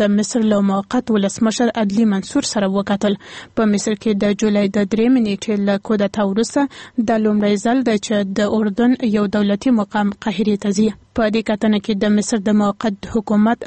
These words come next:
مرستیال محمد البرادعي، د وسلوالو ځواکونو لوی درستیز او نور چارواکي هم حاضر وو. د محمد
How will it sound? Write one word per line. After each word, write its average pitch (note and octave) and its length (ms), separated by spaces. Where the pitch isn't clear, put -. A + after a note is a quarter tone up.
مرستیال A3 540
محمد G3+ 460
البرادعي، G3+ 640
د G#3 120
وسلوالو G#3+ 560
ځواکونو G#3+ 460
لوی A#3 240
درستیز A3+ 420
او G#3+ 40
نور A#3+ 180
چارواکي G3+ 480
هم A3 100
حاضر G#3+ 380
وو. G#3 100
د G#3+ 120
محمد G#3 360